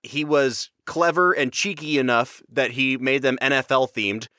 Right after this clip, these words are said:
because he lives in Baltimore and we live in the Cleveland area, so we're big Browns fans. He is a big Baltimore Ravens fan. And so on each of the labels, uh, they are labeled Baker Mayfield, Cleveland Browns, Lamar Jackson,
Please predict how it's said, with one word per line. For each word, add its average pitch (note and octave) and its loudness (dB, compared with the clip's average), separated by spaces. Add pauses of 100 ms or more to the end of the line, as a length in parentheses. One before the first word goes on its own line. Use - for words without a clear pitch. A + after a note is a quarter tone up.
(240)
because A#2 -2
he B2 -2
lives B2 0
in A#2+ 0
Baltimore A#2+ 2
and A2 0
we A2 0
live A2 0
in A2 -4
the G#2+ -4
Cleveland A#2+ -2
area, A2 2
so G#2+ -2
we're A2+ 2
big G#2+ -2
Browns G#2 0
fans. G#2+ -2 (340)
He B2+ -2
is A2+ 2
a G2 -2
big G#2+ 0
Baltimore G#2 0
Ravens G#2+ 0
fan. E2+ -6 (260)
And A2 -6
so B2+ 2
on A#2+ 0
each C3 -4
of C#3 -2
the B2 2
labels, A#2+ 0
uh, G#2 2
they A2+ 2
are A#2 2
labeled A2+ -2 (360)
Baker C#3+ 0
Mayfield, C3+ 0 (440)
Cleveland C#3+ -2
Browns, A#2+ 2 (160)
Lamar A#2+ 2
Jackson, A#2 0